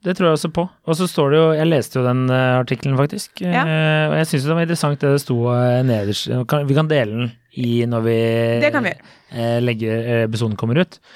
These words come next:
Speaker 1: Men da står det jo også at, eh, ut, eh, «The problem for men is that the emotional connection is the lifeblood of a healthy long-term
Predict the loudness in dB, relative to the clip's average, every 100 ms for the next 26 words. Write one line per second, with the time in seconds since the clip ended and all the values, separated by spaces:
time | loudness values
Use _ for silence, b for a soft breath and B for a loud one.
0 | B B 0 0 0 0 2 2 2 0
1 | -2 -4 -4 0 2 2 2 2 2 2
2 | 2 0 -4 B B B B 0 0 2
3 | 0 0 2 2 2 0 0 0 0 2
4 | 2 2 0 0 -2 -2 -2 -2 0 2
5 | 2 0 0 -2 -2 0 -2 -2 -4 -4
6 | -4 -2 0 0 -2 -4 -2 -2 -2 -4
7 | -2 -2 -2 -4 -4 -2 -2 -4 -4 -4
8 | -2 -2 0 -4